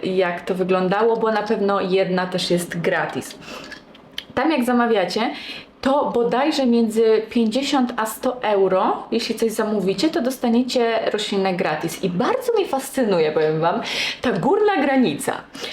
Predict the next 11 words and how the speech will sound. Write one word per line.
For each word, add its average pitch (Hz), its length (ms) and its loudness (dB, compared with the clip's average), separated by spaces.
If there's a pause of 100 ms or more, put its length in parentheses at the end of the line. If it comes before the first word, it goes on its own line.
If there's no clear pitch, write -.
bo 226 340 2
rozumiem 262 540 2
dolną, 175 480 2
no 175 120 2
musi 262 300 0
im 247 100 4
się 240 120 0
to 214 120 2
opłacać, 196 680 -2
ale 196 200 2
co 202 180 0